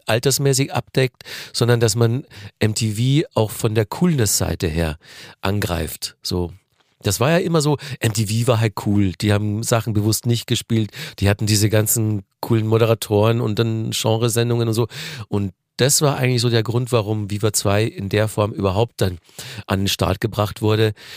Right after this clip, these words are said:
dass man M T V auch von da eben in die Zangen nehmen wollte. Und, äh, so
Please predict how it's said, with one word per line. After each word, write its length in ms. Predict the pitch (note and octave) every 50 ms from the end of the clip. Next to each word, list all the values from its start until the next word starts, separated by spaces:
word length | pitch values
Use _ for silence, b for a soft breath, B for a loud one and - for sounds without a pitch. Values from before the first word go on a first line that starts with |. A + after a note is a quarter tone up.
| B B B B
dass 200 | - G#2 G2 -
man 340 | A2 G#2 G2+ G2+ G2+ F#2+ F#2+ _ _ _ _ _ _ _ _ _ _ _ _ _ _ _ - -
M 120 | - C3 G#2+
T 280 | - G2+ F#2+ G#2+ A2+ A#2+
V 60 | - - -
auch 140 | - G#2+
von 240 | - - - G2+ F#2+
da 320 | - F#2+ F2+ F2+ F2+ D#2 E2 - _ -
eben 460 | - F#2+ F2+ F2+ F2+ F2 E2+ D#2+ - _ b b b b b b b b b
in 100 | - F#2+
die 80 | F#2+ F#2
Zangen 320 | - - F2+ F#2+ G#2 G#2+
nehmen 220 | G#2+ G#2+ G#2+ G#2+
wollte. 460 | G#2 G#2+ G#2+ A2 - A#2 A2 A2 - - _ _
Und, 380 | - F#2 F#2 F2+ F2+ - - -
äh, 340 | F#2 G2 F2+ F2+ F2+ F2+ F2+
so 480 | F2 E2+ F#2+ G#2 A2+ A#2+ C3 C3+ C3